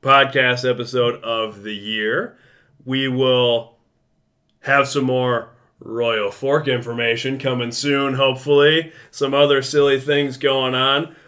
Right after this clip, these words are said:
Uh, also, keep, keep an eye out. I will post pictures of the <laughs> Royal Fork tray that Jamie hooked us up with, so thank you there.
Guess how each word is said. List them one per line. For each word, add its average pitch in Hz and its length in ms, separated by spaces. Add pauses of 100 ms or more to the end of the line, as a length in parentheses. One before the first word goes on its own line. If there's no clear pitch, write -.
Uh, 127 420 (320)
also, 151 500
keep, 190 200 (280)
keep 185 120
an 180 60
eye 170 160
out. 165 160
I 143 100
will 131 160
post 147 340
pictures 151 420
of 127 180
the 123 140
<laughs> - 0
Royal 120 420
Fork 143 560
tray 156 760 (600)
that 135 320
Jamie 139 400
hooked 131 220
us 123 180
up 123 240
with, 143 280
so 113 200
thank 127 320
you 131 120
there. 135 420